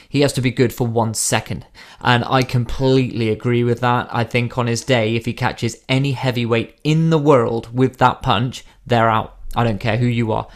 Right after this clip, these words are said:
I don't care who you are. Let's be honest, he caught Fury with that in the twelve, in the twelfth round. If he would have caught him with that punch in the second or third round, it would have been lights out. Um, let, let's be brutally honest. I think Deontay Wilder, uh, and, and also he's got good heart,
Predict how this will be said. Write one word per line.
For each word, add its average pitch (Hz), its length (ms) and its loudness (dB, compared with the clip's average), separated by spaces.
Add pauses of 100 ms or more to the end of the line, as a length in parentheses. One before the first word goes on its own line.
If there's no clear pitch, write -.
(240)
I 120 60 2
don't 143 240 2
care 143 180 2
who 123 120 0
you 110 260 -2
are. 107 100 -2
Let's 120 220 -2
be 123 100 -2
honest, 117 320 -2
he 120 60 -6
caught 113 260 -2
Fury 117 400 0
with 113 220 -4
that 113 200 2
in 113 120 -2
the 117 80 -2
twelve, 117 400 -4
in 120 80 -4
the 113 80 -6
twelfth 110 280 -2
round. 117 300 -2
If 107 80 -8
he 123 80 -2
would 113 80 -2
have - 80 -8
caught 117 220 0
him 117 100 -2
with 117 140 -2
that 113 240 0
punch 110 320 -4
in 110 100 -4
the 110 80 -6
second 117 280 -4
or 107 60 -4
third 120 300 0
round, 113 220 0
it 104 60 -4
would 110 100 -4
have 110 80 -6
been 113 180 -4
lights 110 300 -4
out. 117 280 0 (300)
Um, 107 560 -2
let, 117 380 -4
let's 127 240 0
be 127 80 -2
brutally 117 480 0
honest. 113 400 -2
I 117 40 0
think 117 240 -2
Deontay 120 440 0
Wilder, 113 440 0 (320)
uh, 110 300 2
and, 139 100 2
and 143 160 2
also 170 280 4
he's 131 100 2
got 135 220 0
good 131 140 2
heart, 110 360 0